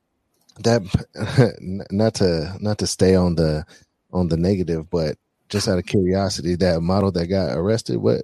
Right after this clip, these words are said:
what did she, what did she step on to get her arrested?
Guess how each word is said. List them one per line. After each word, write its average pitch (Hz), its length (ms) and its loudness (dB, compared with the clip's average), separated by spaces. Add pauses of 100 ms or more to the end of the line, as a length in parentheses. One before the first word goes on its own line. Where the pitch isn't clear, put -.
what 113 220 2
did 127 80 -4
she, 113 380 -4 (400)
what 107 80 2
did 127 100 2
she - 120 -4
step - 320 0
on - 260 -6 (280)
to - 80 -6
get 104 140 0
her 101 140 4
arrested? 101 440 -2